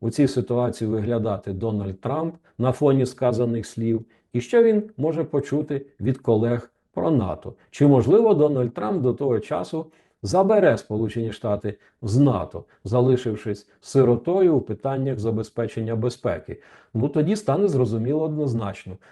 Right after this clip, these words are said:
що нато перейде на бік Данії, захищаючи свій європейський територіальний простір. І таким чином Північно-Атлантичний альянс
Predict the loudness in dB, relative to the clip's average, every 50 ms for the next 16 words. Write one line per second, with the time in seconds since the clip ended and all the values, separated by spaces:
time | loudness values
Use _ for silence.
0 | _ _ -20 -12 -6 -4 -4 -4 -4 -6 -4 -4 -2 -2 -2 -2 0 -2 -2 -2
1 | -2 -4 -4 -4 -4 -2 -2 -2 -2 -2 -4 -4 -4 -4 -6 -6 _ _ _ _
2 | -4 0 2 2 2 0 -2 -6 -8 -12 -14 _ -20 _ _ _ -8 -4 -2 -2
3 | -2 0 -2 -4 -2 -2 -2 -2 0 2 0 0 0 0 -2 -2 -2 -4 _ _
4 | _ _ -18 -10 -4 -2 0 2 2 0 0 -4 -10 -4 0 0 2 2 0 -2
5 | -4 -4 -2 -2 -2 -4 -4 -6 -6 -6 -6 -8 _ _ _ -2 -2 -2 -2 -2
6 | -2 -2 0 0 -2 -2 -2 -2 -4 -4 -6 -8 _ _ _ _ 0 0 2 0
7 | 0 -4 -8 -12 -12 -12 -12 -14 _ _ _ -4 0 0 0 2 2 0 0 0
8 | -2 -2 -2 0 -2 -4 -4 -8 _ _ -2 0 2 2 0 -2 -2 -4 -4 -4
9 | -4 -2 -2 -2 -2 -2 -2 -4 -6 -6 -6 -8 -6 -6 -4 -4 -2 -2 0 0
10 | -2 -2 -4 -6 -12